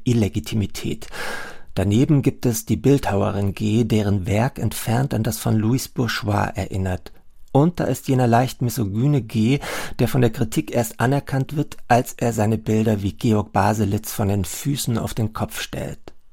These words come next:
Der Kunst ordnet er alles unter,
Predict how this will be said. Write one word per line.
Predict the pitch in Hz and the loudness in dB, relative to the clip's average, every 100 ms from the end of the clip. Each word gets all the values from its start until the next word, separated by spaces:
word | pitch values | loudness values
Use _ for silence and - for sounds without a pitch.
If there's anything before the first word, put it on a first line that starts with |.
| - - | -14 -8
Der | 104 | -8
Kunst | - 151 185 - - | -2 -2 -2 -6 -2
ordnet | 123 120 123 110 | 0 0 -2 -2
er | 113 110 | -4 -2
alles | 104 104 - | -2 -2 -2
unter, | - 95 - 90 | -4 -4 -2 -4